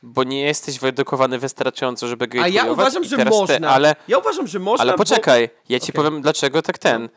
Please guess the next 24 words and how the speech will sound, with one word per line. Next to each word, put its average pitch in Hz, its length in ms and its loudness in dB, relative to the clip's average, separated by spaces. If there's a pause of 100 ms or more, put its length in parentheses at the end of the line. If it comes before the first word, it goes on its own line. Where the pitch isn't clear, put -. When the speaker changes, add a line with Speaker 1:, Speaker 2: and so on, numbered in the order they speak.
(140)
Speaker 1:
Ja 120 120 -4
dam 127 220 2
ci 151 300 -2
zrobić 131 320 -4
kontrargument, 120 640 -2
proszę 120 280 -4
bardzo, 131 400 0 (300)
tylko, - 260 -4
panie 127 240 0
marszałku, 131 420 0
teraz 135 260 -2
ja 123 140 2
mówię. 120 220 -2
Speaker 2:
<laughs> 180 80 -4 (360)
Speaker 1:
E, 127 400 2 (100)
generalnie 143 1120 0 (600)
uważam, 131 480 -4
że 135 180 2 (100)
może 139 360 -2
ci 131 320 -12
brakować 131 600 -4
wiedzy 131 460 -2
na 139 100 -2 (720)
podstawowe 139 640 -2